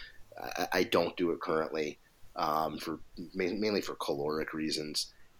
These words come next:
And, um, so anyway, we're talking about benefits of intermittent fasting, and, uh, I was saying I feel really sharp in the morning. I like to get my most highest demand cognitive tasks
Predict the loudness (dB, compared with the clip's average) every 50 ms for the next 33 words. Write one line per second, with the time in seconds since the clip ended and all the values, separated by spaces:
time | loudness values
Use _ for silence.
0 | -12 -6 -2 0 2 2 4 4 4 4 4 2 2 2 2 0 0 -2 -2 0
1 | 2 4 6 6 4 4 0 -2 -8 -8 -8 -8 -8 -10 -16 -18 -18 -16 -8 -2
2 | 2 8 10 12 12 12 12 12 10 10 10 8 8 10 10 10 12 12 12 10
3 | 10 10 10 8 6 6 8 8 8 8 6 6 6 6 6 4 4 2 2 4
4 | 4 6 6 4 2 4 8 10 12 12 12 10 10 8 8 8 6 4 0 -4
5 | -2 2 4 4 4 4 4 4 4 4 6 6 6 6 6 6 2 0 -2 -2
6 | -2 -2 0 0 -2 -2 -2 -6 -2 4 8 10 10 10 10 10 10 10 10 10
7 | 8 6 2 2 2 4 4 4 6 6 8 8 6 6 4 2 2 4 4 4
8 | 4 2 2 2 4 4 4 6 6 6 4 4 0 -14 -20 -16 -10 -6 -2 2
9 | 8 10 10 10 10 10 8 6 6 4 2 0 0 0 2 0 0 0 -2 0
10 | 2 4 4 4 2 0 -2 -2 -2 -2 -2 0 2 2 2 2 2